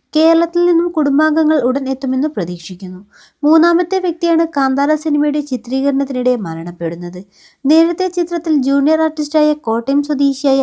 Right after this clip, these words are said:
എഫ് ഒ കപിൽ മരിച്ചിരുന്നു. ഒരു സംഘത്തോടൊപ്പം കൊല്ലൂരിലെ സൗപർണിക നദിയിൽ നീന്താൻ പോയ ഇദ്ദേഹം വെള്ളത്തിന്റെ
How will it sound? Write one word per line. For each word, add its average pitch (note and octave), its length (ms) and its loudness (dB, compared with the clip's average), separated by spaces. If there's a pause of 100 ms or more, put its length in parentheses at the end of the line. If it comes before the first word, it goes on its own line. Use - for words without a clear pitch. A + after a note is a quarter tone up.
(100)
എഫ് A3+ 240 -4
ഒ C4+ 40 4 (100)
കപിൽ A#3+ 320 -2
മരിച്ചിരുന്നു. F3 640 -8 (420)
ഒരു D4+ 140 0
സംഘത്തോടൊപ്പം E4 760 0
കൊല്ലൂരിലെ D4 640 2
സൗപർണിക C#4 640 0
നദിയിൽ C#4 360 0
നീന്താൻ A#3+ 420 -4
പോയ C#4+ 220 2
ഇദ്ദേഹം B3+ 380 -2
വെള്ളത്തിന്റെ B3 520 0